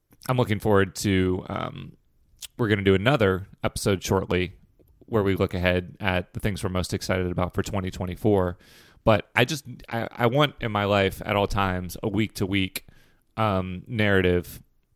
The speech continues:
drama or narrative show that I'm looking forward to, new episode every week, and then can, like,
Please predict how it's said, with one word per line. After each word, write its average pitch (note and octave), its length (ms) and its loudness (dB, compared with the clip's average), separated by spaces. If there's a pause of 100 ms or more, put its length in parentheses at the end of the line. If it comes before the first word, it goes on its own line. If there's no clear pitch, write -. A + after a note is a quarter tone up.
(120)
drama F#2+ 600 0
or G#2+ 160 0
narrative F#2+ 400 0
show F2+ 480 0 (320)
that A#2 100 2
I'm G2+ 120 0
looking G2 280 -2
forward F#2 360 -2
to, F#2 380 0 (720)
new B2 240 2
episode F#2 760 0
every G2 280 -4
week, F#2+ 540 0 (100)
and F#2 340 -4
then F#2 460 -6
can, F#2 300 -8
like, F2+ 280 -6